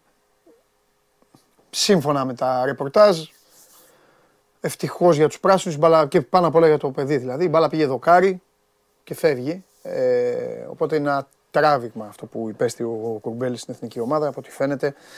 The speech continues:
Και στη χειρότερη, το ακούσατε, το είπε και ο Κώστας, το, το είπε και ο Νίκος, ε, στην αρχή,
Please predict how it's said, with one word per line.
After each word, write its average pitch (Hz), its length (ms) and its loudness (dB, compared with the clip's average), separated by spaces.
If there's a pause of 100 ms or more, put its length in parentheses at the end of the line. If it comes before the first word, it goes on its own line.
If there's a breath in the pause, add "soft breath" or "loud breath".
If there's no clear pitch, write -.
(340 loud breath)
Και 170 280 0
στη - 420 0
χειρότερη, 160 920 2
το 147 120 -4
ακούσατε, 139 460 -6
το 123 380 -4
είπε 127 160 -8
και 120 100 -14
ο 110 40 -14
Κώστας, 139 360 -10
το, 131 220 -10 (380)
το - 80 -6
είπε 131 160 -6
και 120 120 -10
ο 123 60 -6
Νίκος, 117 380 -12
ε, - 120 -12
στην 127 220 -14
αρχή, 120 520 -14